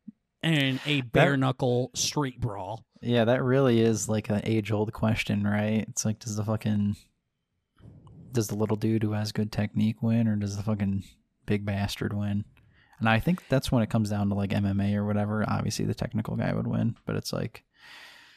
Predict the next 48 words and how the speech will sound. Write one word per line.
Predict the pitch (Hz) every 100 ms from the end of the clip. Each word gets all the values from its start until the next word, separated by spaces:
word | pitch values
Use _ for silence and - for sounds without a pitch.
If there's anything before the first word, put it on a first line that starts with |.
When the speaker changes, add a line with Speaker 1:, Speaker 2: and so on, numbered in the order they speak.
| _ _ _ _ _ -
Speaker 2:
I | 107
don't | 110 107
know. | 107
I | 110 101
mean, | 101
if | 101
Batista | 101 - 117 - 113
gets | 107 110 -
fucking | - 110 - 107
one | 107
of |
your | 107 110
guys' | 104 101
chins, | - 110 113 110
they're | 104
done. | 101 101 101 101 - _ _
But | -
then | 104 107
also, | 120 110
I | 98
mean, | -
Speaker 1:
Yeah, | 240 226
Speaker 2:
fucking, | 107 101 101
they're | 110
not | 151 143
little | 185 214
Speaker 1:
same. |
Speaker 2:
guys | 269 110 107
that | -
you | 104
chose, | - 104 104 101
though. | - - 165
Speaker 1:
Yeah, | 185 214 247 202
Speaker 2:
Yeah. | 143
Speaker 1:
same. | - 180 208 226 165 135 -
Speaker 2:
So | - 104
it's, | 101 -
it's | 107 110 -
ac-, | 107 - 120
actually, | 107 107 - -
like, | - 117 -
really | 107 120
tough. | 113 117 - _ _ _ _ _ _ _ _ _ _ _ _ _ _ _ _ -
Speaker 1:
Yeah. | 165 170 175 135 123 _ -
No, | 160 160 165
I | 143 143
just, | 143 135 - 151
uh, | 147 139 131 131